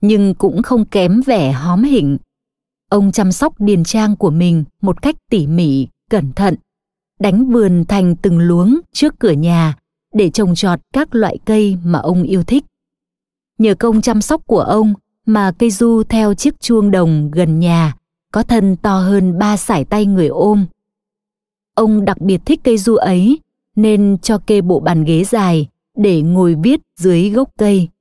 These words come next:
Xung quanh ông cho trồng những dặng bồ đề xanh mát. Dưới gốc cây này, mỗi buổi sáng, vị công tước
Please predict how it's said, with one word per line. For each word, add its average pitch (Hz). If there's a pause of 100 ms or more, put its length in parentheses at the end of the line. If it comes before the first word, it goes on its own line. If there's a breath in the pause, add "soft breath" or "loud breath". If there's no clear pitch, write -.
(500)
Xung 220
quanh 208 (140)
ông 226
cho 226
trồng 170
những 170
dặng 226
bồ 190
đề 165
xanh 220
mát. 262 (840)
Dưới 208
gốc 294
cây 233
này, 185 (320)
mỗi 214
buổi 247
sáng, 190 (340)
vị 180
công 180
tước 285